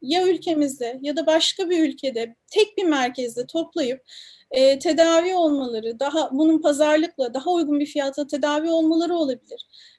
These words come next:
E, ilaç şirketiyle daha fazla pazarlık yapıp, "Bakın bu daha deneme aşamasında, yeni etkileri tam olarak bilmiyoruz. Size koşullu onay vereceğiz." Ama koşullu onay verirsek, e,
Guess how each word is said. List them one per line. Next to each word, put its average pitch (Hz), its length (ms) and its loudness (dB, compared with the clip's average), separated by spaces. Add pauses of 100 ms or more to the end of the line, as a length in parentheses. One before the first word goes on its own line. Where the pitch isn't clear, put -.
E, 277 320 0 (1080)
ilaç 330 300 4
şirketiyle 359 720 0
daha 330 440 2 (380)
fazla 320 400 2
pazarlık 311 520 0
yapıp, 294 340 -8
"Bakın 311 320 0
bu 311 120 2
daha 311 260 2
deneme 294 320 2
aşamasında, 262 760 -4
yeni 269 260 0
etkileri 294 440 -4
tam 302 180 -4
olarak 277 400 -2
bilmiyoruz. 277 580 -2 (360)
Size 302 440 0
koşullu 320 500 -4
onay 359 340 2
vereceğiz." 262 520 -6
Ama 302 200 -2
koşullu 330 420 -4
onay 349 360 2
verirsek, 311 640 -2 (380)
e, 269 360 2